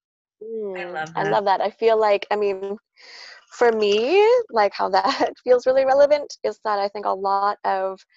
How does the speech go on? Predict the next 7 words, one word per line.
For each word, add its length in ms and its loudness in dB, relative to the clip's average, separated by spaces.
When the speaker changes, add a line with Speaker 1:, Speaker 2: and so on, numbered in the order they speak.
Speaker 2:
what 180 -4
escalates 840 -8
maybe 180 -8
the 80 -8
most 220 -12
challenging 520 -12
situations 1160 -10